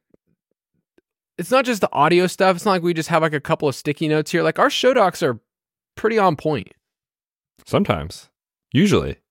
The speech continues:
Speaker 2: Especially when you're in charge of them. Uh, color-coded and graphics and, you know, h-, links to other articles and just,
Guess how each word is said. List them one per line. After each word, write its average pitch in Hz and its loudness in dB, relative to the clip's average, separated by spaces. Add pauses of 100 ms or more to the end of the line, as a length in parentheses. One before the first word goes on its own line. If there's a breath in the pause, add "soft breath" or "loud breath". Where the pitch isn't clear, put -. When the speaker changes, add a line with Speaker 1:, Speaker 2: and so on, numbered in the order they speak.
(160)
Speaker 2:
Especially 147 2
when 104 2
you're 113 2
in 117 2
charge 85 -2
of 76 -2
them. 82 -6 (480 soft breath)
Uh, 92 2
color-coded 110 2 (100)
and 87 -2 (120)
graphics 104 -2
and, 85 -4 (720)
you 101 -4
know, 80 -2 (380)
h-, - -6
links 127 0
to - -4
other 107 2 (440)
articles 113 4
and 98 0
just, 98 -8